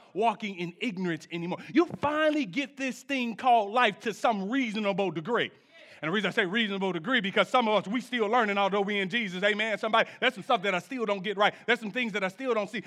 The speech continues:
But thank God that sanctification is a process, right? But I finally got at least a little bit. I got a little bit of understanding. There are actually other, you, you, you, you finally wake up and you say, pastor, you ain't gonna believe this.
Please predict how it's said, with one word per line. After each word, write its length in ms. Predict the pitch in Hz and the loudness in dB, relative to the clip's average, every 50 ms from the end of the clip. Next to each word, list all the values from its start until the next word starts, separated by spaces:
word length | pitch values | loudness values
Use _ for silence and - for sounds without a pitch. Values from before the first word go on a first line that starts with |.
| - 196 180 | -10 -10 -2
But 200 | 151 214 202 - | 0 0 0 2
thank 340 | - - 262 262 226 170 165 | 2 0 0 0 0 -4 -2
God 400 | 147 233 254 262 247 220 202 180 | 4 6 8 8 8 8 6 4
that 160 | 196 220 180 | 2 0 0
sanctification 920 | - - 262 262 233 - 220 175 202 185 - 254 269 262 - - 240 214 214 | 2 2 2 2 2 0 -4 -6 -6 -4 0 2 2 2 2 0 -2 -2 0
is 160 | 214 233 180 | 0 2 2
a 100 | 190 170 | 2 0
process, 720 | - - - 277 285 269 240 202 - - 214 185 170 - | 0 0 0 2 4 4 2 2 0 -2 -2 -2 -2 0
right? 240 | 185 214 220 226 214 - - - - 180 | 2 4 4 4 4 2 -10 -14 -10 0
But 240 | 175 254 285 277 | 4 6 8 8
I 120 | 240 226 214 - - | 8 8 6 4 2
finally 400 | - 302 311 320 302 277 262 240 | 4 4 6 6 4 4 2 0
got 280 | 170 208 294 269 - - | 4 6 6 6 6 4
at 60 | 214 | 0
least 240 | 254 302 262 - - - - - | 2 0 0 0 -4 -14 -6 0
a 80 | 196 214 | 0 0
little 540 | 208 202 226 269 311 349 381 381 370 330 | 0 0 -2 0 0 2 4 6 6 6
bit. 240 | 220 165 214 202 196 | 6 6 2 4 6
I 100 | 220 247 | 6 6
got 180 | 240 294 262 269 | 6 4 2 4
a 40 | 302 | 2
little 280 | 320 370 403 392 370 | 2 2 4 4 2
bit 180 | 285 - 311 285 | 2 2 2 2
of 100 | 262 269 | 4 4
understanding. 640 | 262 247 233 226 214 - - 208 170 135 - - - _ _ _ _ _ _ _ _ _ _ _ _ _ _ _ _ _ _ _ _ _ _ _ _ - - | 4 2 2 -2 -4 -4 -4 -4 -4 -4 -6 -10 -20 _ _ _ _ _ _ _ _ _ _ _ _ _ _ _ _ _ _ _ _ _ _ _ _ -12 -2
There 160 | 156 294 320 311 | 2 6 8 8
are 100 | 277 190 | 8 8
actually 400 | 196 262 294 277 - 254 254 214 - | 6 4 4 2 2 -4 -8 -4 2
other, 400 | 247 302 320 311 302 311 285 - - - - | 6 6 6 6 6 4 2 2 0 -4 -2
you, 120 | 240 277 | 0 0
you, 140 | 269 262 269 | 0 0 0
you, 160 | 254 262 262 | 0 0 0
you 260 | 247 247 247 240 254 | 0 0 -2 -2 0
finally 300 | - 277 277 285 285 277 | 2 4 4 4 4 4
wake 200 | 269 269 262 302 | 4 4 4 4
up 100 | 294 233 | 2 0
and 80 | 240 262 | 0 0
you 100 | 302 302 | -2 0
say, 300 | - 302 269 240 202 - - _ _ _ _ _ _ _ _ _ _ _ - - - - _ _ _ _ _ - | 0 2 0 0 0 -4 -10 _ _ _ _ _ _ _ _ _ _ _ -20 -18 -18 -20 _ _ _ _ _ -14
pastor, 260 | - 190 180 - 208 | -14 -14 -14 -12 -14
you 100 | 202 185 | -12 -10
ain't 100 | 170 160 | -10 -10
gonna 140 | 170 156 143 | -10 -10 -12
believe 260 | 120 120 117 - - | -14 -14 -16 -18 -20
this. 180 | 92 90 _ | -20 -20 _